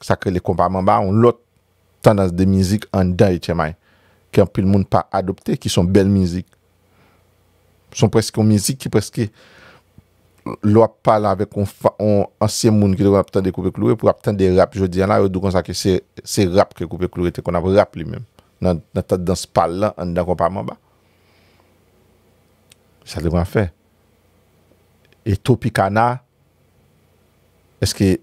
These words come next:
topikana se yon non ke ayisyen jos rete yo rele jaz lan? Topikana, nou,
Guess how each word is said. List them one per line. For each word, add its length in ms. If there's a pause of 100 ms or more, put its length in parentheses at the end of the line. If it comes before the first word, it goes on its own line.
topikana 480
se 120
yon 240
non 180
ke 180
ayisyen 400
jos 200
rete 200
yo 120
rele 240
jaz 240
lan? 140
Topikana, 480 (3500)
nou, 340